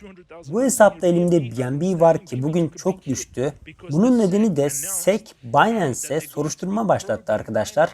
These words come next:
E, bu yüzden B N B'de bir düşüş var. E, Binance için iyi bir şey değil ama Binance gerçekten dünyanın en büyük borsalarından bir tanesi, en büyük şirketlerinden bir tanesi ve bence bunun üstesinden gelecekler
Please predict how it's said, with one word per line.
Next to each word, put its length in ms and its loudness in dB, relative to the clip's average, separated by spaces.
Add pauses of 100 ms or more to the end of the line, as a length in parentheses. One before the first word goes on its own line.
(760)
E, 300 -2
bu 140 4
yüzden 420 2
B 60 0
N 200 2
B'de 240 0
bir 220 -2
düşüş 320 -4
var. 200 4 (560)
E, 180 -4
Binance 360 4
için 200 -4
iyi 160 0
bir 80 2
şey 220 0
değil 200 0
ama 180 2
Binance 440 2
gerçekten 540 -4
dünyanın 420 0
en 220 0
büyük 220 -2
borsalarından 800 2
bir 80 0
tanesi, 440 -4
en 300 -4
büyük 160 -2
şirketlerinden 760 -6
bir 100 -2
tanesi 600 -2
ve 160 6 (640)
bence 400 0
bunun 260 0
üstesinden 540 -4
gelecekler 540 2